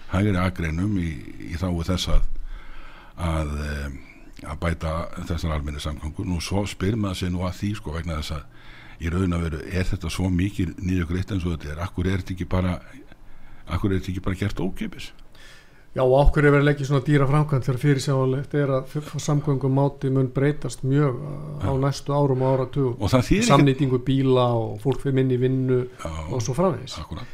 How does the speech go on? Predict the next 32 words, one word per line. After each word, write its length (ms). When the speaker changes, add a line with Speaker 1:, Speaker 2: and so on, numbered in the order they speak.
Speaker 2:
En 160
ein 160
spurning 420
til 140
þín, 300
ég 80
meina, 200
nú, 260
nú 200
kostar 480
þetta, 300
sem 120
sagt, 300
óheyrilegt 880
fé. 380
Það 100
er 100
fyrirsjáanlegt. 640
Speaker 1:
Já. 80
Speaker 2:
Og, 420
uh, 140
uh, 560
ég 200
geri 140
ráð 240
fyrir 240
því, 140
má, 240
mætti 580
ég 240
segja 480
að 240